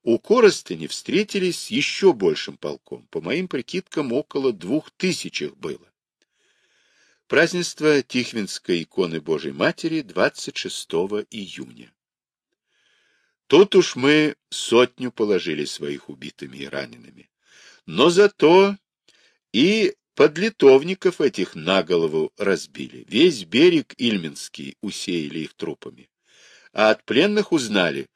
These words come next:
что еще одна большая рать на судах движется через Ильмень озеро к устью Полы. Холмский с Акинфовым, недолго совещаясь, решили двигаться туда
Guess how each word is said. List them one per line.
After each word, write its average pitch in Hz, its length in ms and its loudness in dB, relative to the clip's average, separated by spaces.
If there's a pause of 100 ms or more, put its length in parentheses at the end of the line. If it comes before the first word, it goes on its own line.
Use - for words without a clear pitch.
(300)
что - 240 -8
еще 120 600 2
одна 104 460 0
большая 151 540 2
рать 71 340 -8 (340)
на 98 140 2
судах 113 460 2
движется 147 580 0
через 113 560 -2
Ильмень 110 560 0
озеро 131 480 4
к - 140 -14
устью 127 580 -4
Полы. 117 420 2 (1040)
Холмский 139 960 2
с - 160 -4
Акинфовым, 78 800 -4 (480)
недолго 110 640 4
совещаясь, 95 840 0
решили 196 380 -4
двигаться 170 540 -2
туда 92 520 0